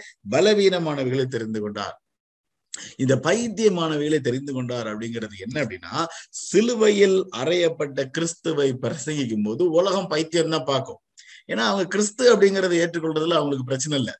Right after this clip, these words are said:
கிறிஸ்துவனுடைய தத்துவங்களை ஏத்துக்கிறது ஒரு பிரச்சனை இல்ல.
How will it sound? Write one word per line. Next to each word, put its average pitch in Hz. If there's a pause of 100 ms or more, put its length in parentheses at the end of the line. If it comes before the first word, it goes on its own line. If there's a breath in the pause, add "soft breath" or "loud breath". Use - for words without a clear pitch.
(300)
கிறிஸ்துவனுடைய 160
தத்துவங்களை 170
ஏத்துக்கிறது 147
ஒரு 127
பிரச்சனை 120
இல்ல. 101